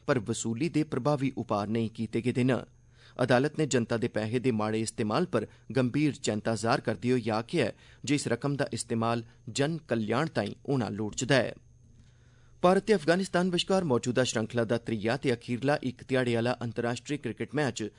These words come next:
अज्ज दपैह्री चेन्नई दे एम ए चिदंबरम स्टेडियम च खेड्डेआ जाग।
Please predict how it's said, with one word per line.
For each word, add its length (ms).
अज्ज 280
दपैह्री 360
चेन्नई 440
दे 200
एम 180
ए 40
चिदंबरम 500
स्टेडियम 400
च 100
खेड्डेआ 360
जाग। 320